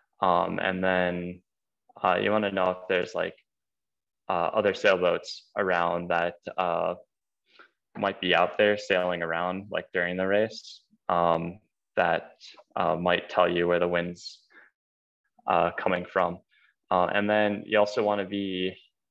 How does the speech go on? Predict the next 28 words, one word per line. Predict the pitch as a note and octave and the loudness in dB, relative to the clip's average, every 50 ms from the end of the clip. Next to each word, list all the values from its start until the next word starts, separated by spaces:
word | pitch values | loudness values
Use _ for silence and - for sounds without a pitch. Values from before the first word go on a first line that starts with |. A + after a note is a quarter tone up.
| - - | -6 -2
uh, | - F#2 F2 E2+ - - | 0 2 2 2 2 2
aware | - F#2 F#2 F#2 F#2 F#2 F#2+ F#2 E2+ | 2 2 4 4 6 6 6 6 6
of | F2 F2 F2 F2 | 4 4 0 0
any, | F#2 G2 F#2+ F#2+ F#2+ | -4 -4 -4 -2 -2
like, | F2+ F2 F2 - - _ | -2 -2 -2 -4 -8 _
potential, | - _ - G#2 G2+ - - G#2 F#2+ F2+ F2+ F2+ F2+ F#2 _ _ _ _ _ _ _ _ _ - | -20 _ -6 -6 -6 -4 -2 -2 0 0 0 -2 -4 -6 _ _ _ _ _ _ _ _ _ -4
uh, | - F2+ F2 E2+ E2+ E2 E2+ - - - | -2 -2 0 0 -2 -2 -4 -6 -12 -16
geography, | - A2 G#2+ G2+ F#2+ F#2+ G2 G#2 G#2+ A2+ A2 A2 A2 - B2 A#2 A2+ A2+ A#2 A#2 - _ _ _ _ _ _ _ | -8 -4 0 0 2 2 2 2 2 0 -2 -2 -4 -6 -4 -4 -2 -4 -6 -8 -12 _ _ _ _ _ _ _
um, | - G2 F#2+ F#2+ F2+ F#2 F#2 F#2+ G#2 - _ _ _ _ - - _ _ - | -10 -8 -6 -6 -6 -6 -8 -8 -12 -16 _ _ _ _ -20 -20 _ _ -6
before | A#2 - - A2+ G#2 | -4 4 6 6 6
the | - | 6
start | - - - G#2+ G2+ | 4 2 4 4 4
of | G2+ - | 6 4
the | G#2+ | 4
race. | G2+ G#2 G#2+ A2 A2 - - - - - _ _ _ _ _ _ _ _ - - | 6 6 4 4 2 -2 -12 -16 -18 -20 _ _ _ _ _ _ _ _ -4 0
Um, | F#2+ F#2 F2 F2 F2 E2+ F2 | 2 2 4 2 2 0 0
like, | F2 F#2 F2+ F2 - - - | 0 0 0 0 -2 0 2
are | G#2+ G2+ G2+ | 4 4 6
there | G2+ G2+ F#2 - | 6 6 4 4
any, | F2+ G2 G2 F#2+ F#2+ F#2 | 4 2 0 0 0 0
like, | F2+ F2+ F2 F2 - | 2 0 0 0 -2
low | F#2+ F#2 F2+ F2+ F2+ F2+ - - | 0 2 2 2 2 0 -4 -2
points | F#2 F2+ F2 D#2+ - - - - - - _ _ _ _ _ _ _ _ _ _ _ _ _ _ _ _ _ - | -2 0 -2 -2 -6 -16 -20 -20 -20 -20 _ _ _ _ _ _ _ _ _ _ _ _ _ _ _ _ _ -6
in | - G2 F#2+ | -6 -4 0
the | F#2 F2+ | 0 0
shore | - - - F#2+ F#2 F#2 F2+ F2+ F2+ | 0 2 4 4 6 6 6 6 4
that, | F2+ F2 E2+ E2+ E2+ - - - | 4 2 2 2 2 0 0 0
uh, | F2 E2 E2 D#2+ D2+ D#2+ D#2+ - | 2 4 4 4 4 4 2 0